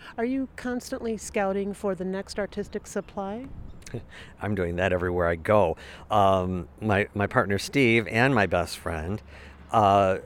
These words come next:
Speaker 2: both when I'm having any kind of an art event, especially at Benny's, they, they will be found in the parking lot with their heads down, not because they're depressed, but because they're looking for car rust for me. <laughs> And,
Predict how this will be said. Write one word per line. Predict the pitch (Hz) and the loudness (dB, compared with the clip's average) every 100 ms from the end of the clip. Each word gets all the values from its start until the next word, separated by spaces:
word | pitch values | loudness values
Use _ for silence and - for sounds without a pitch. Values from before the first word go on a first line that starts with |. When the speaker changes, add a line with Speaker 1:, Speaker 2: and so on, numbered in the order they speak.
| - | -10
Speaker 2:
both | 104 110 120 113 | 2 4 6 4
when | 107 104 | 0 0
I'm | 101 | 2
having | 104 113 110 104 104 | 4 2 4 0 0
any | 104 107 | -2 -2
kind | 117 110 | 0 0
of | 98 | 0
an | 95 | 0
art | 92 110 | 4 4
event, | 98 87 82 - | 4 0 -4 -6
especially | - 117 - 101 | -2 -2 2 0
at | 87 | 0
Benny's, | 95 101 90 92 - - - - - | -2 0 -2 -4 -8 -16 -20 -20 -6
they, | 98 113 120 | 4 6 6
they | 104 113 123 | 4 4 6
will | 113 113 110 | 6 4 4
be | 110 | 0
found | 104 117 110 110 | 2 2 4 2
in | 95 110 | 0 -2
the | 107 | 0
parking | - 120 - 120 | 2 2 2 0
lot | 110 | 0
with | 92 - | 0 0
their | 107 | 0
heads | 110 110 92 | 4 2 0
down, | 92 101 90 95 131 - | -2 0 0 0 -2 0
not | 110 113 | 0 0
because | 143 123 | -2 -2
they're | 113 | 0
depressed, | 113 - - 98 110 - - | 2 2 4 4 4 0 -2
but | 117 | -2
because | 101 104 117 | -2 0 2
they're | 127 110 | 2 2
looking | 117 131 | 2 -2
for | 127 | -4
car | 123 131 117 | 0 4 4
rust | 87 82 - | 4 0 -4
for | 98 80 | -4 -4
me. | 82 85 | -6 -6
<laughs> | 131 - - 233 - 330 170 160 - - | -4 -4 -10 -16 -6 2 4 4 2 4
And, | 180 | 4